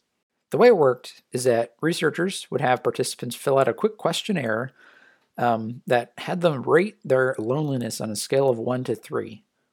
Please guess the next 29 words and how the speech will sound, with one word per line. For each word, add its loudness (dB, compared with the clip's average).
with 0
one 2
being -2
not -2
very 0
lonely -8
and -10
three -2
being -4
very 2
lonely. -12
The 0
results 4
actually 8
flew 2
in 6
the 4
face 2
of -2
what 2
the 0
researchers -4
expected -4
to -10
find. -10
The -6
researchers -2
found 0
that 2